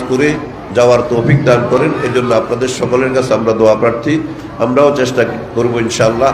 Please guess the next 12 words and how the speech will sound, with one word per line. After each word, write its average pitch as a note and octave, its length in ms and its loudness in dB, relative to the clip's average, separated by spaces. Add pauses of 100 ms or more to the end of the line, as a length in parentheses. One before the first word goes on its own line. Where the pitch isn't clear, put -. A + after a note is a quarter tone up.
আল্লাহ A#2 200 2
আমাদেরকে A2 460 0
তৌফিক G2 340 0
দান F#2+ 240 0
করেন। A#2 200 -2 (380)
ওয়া A2+ 200 4
আখিরু A#2+ 240 0
দাওয়ানা A2+ 500 2
আনিল G#2+ 240 -2
হামদুলিল্লাহি G2 640 -2
রাব্বিল F2+ 300 -4
আলামিন। D#2 420 -2